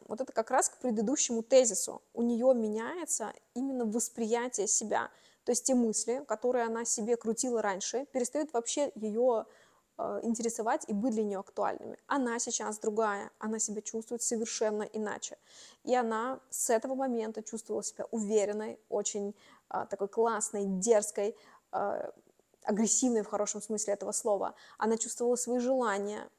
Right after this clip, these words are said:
у неё появился, э, кавалер, потом они стали уже, да, встречаться на протяжении, там,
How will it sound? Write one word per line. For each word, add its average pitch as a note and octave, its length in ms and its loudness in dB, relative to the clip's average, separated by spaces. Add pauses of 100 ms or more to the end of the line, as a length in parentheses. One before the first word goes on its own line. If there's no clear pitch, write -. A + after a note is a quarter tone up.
(140)
у G#3+ 80 -2
неё A3 640 6
появился, A3+ 800 0 (340)
э, G3 400 2
кавалер, A#3 440 4 (240)
потом G#3 440 -4
они G3+ 160 -4
стали G3 300 -2
уже, G#3 160 -8
да, A#3 160 -2
встречаться A3+ 560 -2
на G#3 140 -4
протяжении, G3+ 500 -4
там, - 160 -20